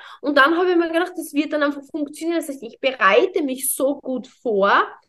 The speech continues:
und gehe dann einfach in den Moment rein, weil ich kann mir das nicht vorstellen. Das funktioniert bei mir nicht. Aber wo ich mit visualis-, und bei manchen funktioniert's, dann ist es super. Dann kann man sich das ja super vorstellen und trainieren.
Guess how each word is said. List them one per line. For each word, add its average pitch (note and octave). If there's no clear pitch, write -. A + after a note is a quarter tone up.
und C#4+
gehe C#4
dann E4
einfach D4
in C#4+
den C4
Moment G#3
rein, F#3+
weil B3+
ich C4
kann A4
mir D4+
das F3
nicht F3+
vorstellen. D#3+
Das G3+
funktioniert E4
bei G#3+
mir E3+
nicht. C3+
Aber F#3+
wo D4+
ich G4
mit D#4
visualis-, D4
und C#4+
bei D4+
manchen F#4+
funktioniert's, G#4
dann A3+
ist A3+
es E4
super. B3+
Dann A3+
kann A#3+
man D#4+
sich D#4+
das E4
ja D#4+
super F4
vorstellen D4
und E4
trainieren. D4